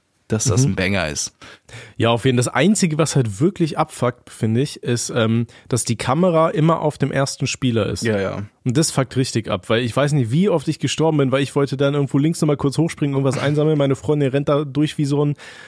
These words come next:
Speaker 2: keine Ahnung, Alter,
Speaker 1: Aber bist
Speaker 2: wie,
Speaker 1: du da
Speaker 2: wie
Speaker 1: nicht in der
Speaker 2: aus der
Speaker 1: Blase gesteckt oder so?
Speaker 2: Ja, aber dann musst du halt wieder hinterher.
Speaker 1: Naja.
Speaker 2: Äh, weißt du, dann hast du da fünf Sekunden, um zu deinem Kollegen zu kommen, bevor du ein Leben verlierst. Und das fuckt halt ab, wenn du halt irgendwelche Sachen einsammeln willst, weißt du? Anstatt, dass du ist wie, ich weiß nicht, das geilste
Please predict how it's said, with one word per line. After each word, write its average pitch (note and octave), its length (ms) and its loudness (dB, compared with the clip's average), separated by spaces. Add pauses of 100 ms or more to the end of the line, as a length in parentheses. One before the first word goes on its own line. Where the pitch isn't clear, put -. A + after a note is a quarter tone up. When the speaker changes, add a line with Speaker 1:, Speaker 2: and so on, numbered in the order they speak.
(120)
Speaker 2:
keine C3 260 0
Ahnung, C3+ 320 0
Alter, B2 140 -2
Speaker 1:
Aber B2+ 80 2
bist B2+ 180 0
Speaker 2:
wie, - 60 4
Speaker 1:
du - 40 2
da D3+ 60 4
Speaker 2:
wie C#3 60 2
Speaker 1:
nicht C3 140 -2
in B2+ 80 4
der A2+ 100 4
Speaker 2:
aus - 80 -2
der F#2 80 -2
Speaker 1:
Blase C#3 240 -4
gesteckt F3+ 400 -6
oder F3 180 -4
so? F#3+ 200 -6 (100)
Speaker 2:
Ja, A2+ 240 2
aber B2+ 100 4
dann C#3+ 120 4
musst D#3 160 4
du D3+ 40 4
halt C3+ 140 2
wieder C#3+ 120 2
hinterher. C#3 680 2 (300)
Speaker 1:
Naja. G#3+ 300 -2
Speaker 2:
Äh, D#3 300 2 (200)
weißt C#3+ 200 0
du, D3 40 4
dann C3 60 4
hast C#3 140 -2
du C#3 60 2
da - 20 -2
fünf D3 220 0
Sekunden, D#3+ 320 0
um C#3+ 100 -2
zu C3 100 -2
deinem C#3 180 2
Kollegen C#3+ 360 0
zu F3+ 100 -4
kommen, F3+ 220 2
bevor F3+ 220 0
du F3+ 60 4
ein E3+ 80 2
Leben F3 220 2
verlierst. F3 460 0
Und B2+ 60 0
das A#2+ 100 0
fuckt - 240 -4
halt A2+ 100 2
ab, C3+ 180 -2
wenn C#3 120 2
du B2+ 80 4
halt A#2+ 120 2
irgendwelche C3 300 2
Sachen C3 240 0
einsammeln B2 460 2
willst, B2+ 260 -2
weißt G#2+ 220 0
du? E3 160 0 (100)
Anstatt, A#2+ 380 -2
dass A#2+ 100 0
du - 80 0
ist C#3 220 -2
wie, A2+ 220 2 (460)
ich A#2 120 0
weiß D3+ 160 4
nicht, E3+ 160 0
das - 200 -2
geilste F3 840 2